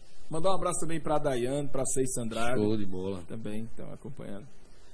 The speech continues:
Speaker 2: É, Heráclito disse, é, Bira Mariano, cultura viva.
Speaker 1: Ô, rapaz, obrigado.
Speaker 2: É, Josivan Azevedo, dois artistas de grande talento, gente boa demais. Parabéns pelo B B cast Podcast Nordestino. Valeu, Josivan, muito obrigado.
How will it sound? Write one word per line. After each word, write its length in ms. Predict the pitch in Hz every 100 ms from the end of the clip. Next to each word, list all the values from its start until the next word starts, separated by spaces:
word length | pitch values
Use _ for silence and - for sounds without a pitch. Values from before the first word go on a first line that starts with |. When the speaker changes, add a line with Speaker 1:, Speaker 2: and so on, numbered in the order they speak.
| - - -
Speaker 2:
É, 520 | 101 101 98 92 -
Heráclito 440 | 117 131 139 -
disse, 340 | 123 127 - 123
é, 220 | 117 110
Bira 340 | 98 101 156 156
Mariano, 480 | 151 147 135 139
cultura 400 | 127 135 135 147
viva. 500 | 117 113 139 120 104 82 - - -
Speaker 1:
Ô, 140 | 123
rapaz, 220 | 127 110
obrigado. 440 | 107 123 113 98 95 - - - - -
Speaker 2:
É, 260 | 98 101
Josivan 480 | 98 135 135 123 143
Azevedo, 540 | 135 131 104 120 120 101
dois 240 | 135 165
artistas 440 | 151 135 - 135 135
de 80 | 131
grande 240 | 127 139
talento, 360 | - 123 120 110
gente 200 | 135 131
boa 220 | 120 139
demais. 320 | 127 113 110 -
Parabéns 380 | 127 127 123
pelo 140 | 120 120
B 80 | 120
B 40 |
cast 220 | 120 117
Podcast 360 | 120 - 113 110
Nordestino. 440 | 117 107 - 107
Valeu, 320 | 104 123 131 131
Josivan, 400 | 127 110 117 120
muito 160 | 113 127
obrigado. 500 | 120 110 113 113